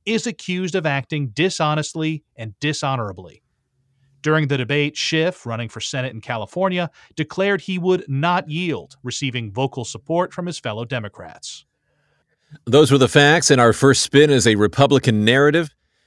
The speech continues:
Speaker 2: It's being provided by Daily Caller. No member of Congress has ever done more to betray the American people and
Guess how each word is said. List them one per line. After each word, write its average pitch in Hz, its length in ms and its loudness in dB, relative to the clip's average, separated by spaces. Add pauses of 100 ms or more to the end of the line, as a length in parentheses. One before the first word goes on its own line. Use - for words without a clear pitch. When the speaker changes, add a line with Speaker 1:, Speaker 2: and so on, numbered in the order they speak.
(120)
Speaker 2:
It's - 100 -20
being 92 220 -4
provided 110 480 2
by 113 160 2
Daily 131 440 0
Caller. 120 640 -4 (920)
No 180 220 0
member 196 320 0
of 131 180 4
Congress 139 480 0
has 107 200 0 (100)
ever 143 280 0
done 131 320 2
more 113 260 0
to 117 140 -6
betray 127 520 0
the 135 140 0
American 117 480 2
people 110 540 0
and 131 360 -2